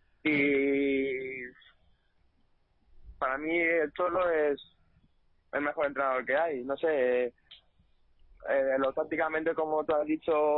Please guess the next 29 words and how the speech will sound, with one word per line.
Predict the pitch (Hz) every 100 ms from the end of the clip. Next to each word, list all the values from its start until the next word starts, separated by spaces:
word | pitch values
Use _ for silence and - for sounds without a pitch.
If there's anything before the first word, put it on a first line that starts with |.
| 147
lo | 139
ha | 147
trabajado | 151 143 139 143
muchísimo, | 135 139 170 180 208 208 220 -
ha | -
sabido | 151 143
llevar | 139 139
al | 135 139
equipo | 156 175 202 254 - _ _ _ _ _ _ _ _ _ _
y | - 127 127 120
después | 120 143 151
decir | 151 160
que | 165
mentalmente | 131 139 143 156 180
también. | 165 143 175 151 117 _ _ _
Ha | - 135
tenido | 147 147
a | 143
todos | 151 147 147
los | 143 -
chicos | 147 151 147 147 143 143 - _ _ _ _
bien | 131 143
metidos | 151 143 156 147
desde | 147 143 143
que | 147
ha | 143
entrado | 143 151 139 143 147
él. | 185 202 208 220 - _ _ _ _ _ _ _ _
Con, | 147 139 135 131